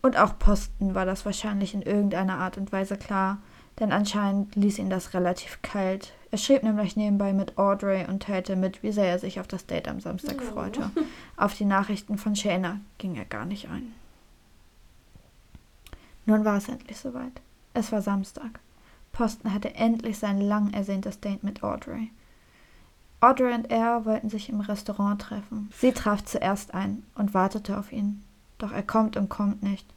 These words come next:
Speaker 1: Sie wunderte sich, doch mit dem, was passiert war, hatte sie nicht gerechnet, denn Poston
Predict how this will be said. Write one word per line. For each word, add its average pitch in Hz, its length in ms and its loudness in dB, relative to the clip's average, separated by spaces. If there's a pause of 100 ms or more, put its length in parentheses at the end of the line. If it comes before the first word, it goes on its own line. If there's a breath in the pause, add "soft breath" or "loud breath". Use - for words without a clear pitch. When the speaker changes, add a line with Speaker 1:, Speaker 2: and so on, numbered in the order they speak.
(140)
Speaker 1:
Sie 226 160 2
wunderte 226 420 2
sich, 202 300 -4 (480 loud breath)
doch 202 160 -4
mit 202 180 -2
dem, 190 160 0
was 202 140 -4
passiert 208 440 -4
war, 185 360 -4
hatte 190 220 -4
sie 190 100 -4
nicht 185 280 -4
gerechnet, 180 560 -4
denn 202 160 -6
Poston 202 640 0